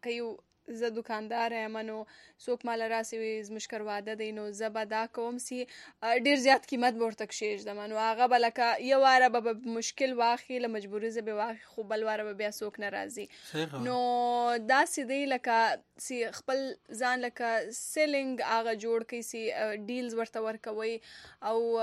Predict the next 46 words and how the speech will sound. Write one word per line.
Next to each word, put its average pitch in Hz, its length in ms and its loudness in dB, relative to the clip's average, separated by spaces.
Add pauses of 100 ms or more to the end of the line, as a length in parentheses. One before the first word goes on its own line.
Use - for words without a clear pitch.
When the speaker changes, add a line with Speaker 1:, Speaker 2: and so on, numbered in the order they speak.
(180)
Speaker 1:
په - 20 -4 (120)
ښه 262 200 0
طریقه، 233 440 -2 (260)
په 233 100 -4 (120)
ښه، 240 280 -2
آه، 226 680 0
انداز 226 500 0 (140)
او 226 100 2 (160)
په 247 160 -2 (560)
سوکه 311 400 6
سوکه 294 320 4
یې 247 140 8
وګټئ. 240 440 2 (140)
لکه 285 260 -2
داسې 285 220 -2
نه 311 80 0
دی 302 80 -4
چې 277 160 -6
بس 240 160 -4
یو 254 240 4
ګراهک 240 260 2
در 233 160 -4
رالي، 220 240 -2
په 226 80 -4
هغه 208 160 -4
یې 226 140 -6
وګټئ. 214 420 -10
نو 202 80 -6 (600)
زرتیله - 320 2
Speaker 2:
آه. 302 80 -4
Speaker 1:
خو 370 120 0
راغلې 370 240 0
ده؟ 523 80 -6 (320)
Speaker 2:
او 151 60 8 (100)
زرتیله 147 400 2
راغلې 131 360 -2
ده، 127 60 -8 (120)
د 131 40 -4 (360)
ټل 135 120 -8 (120)
نه. 117 40 -16 (120)
Speaker 1:
په 240 100 -6
خیر، 247 240 -2
Speaker 2:
په - 80 -8
خیر 247 80 -2
Speaker 1:
خور؟ 277 100 2
Speaker 2:
راغلې 277 220 -4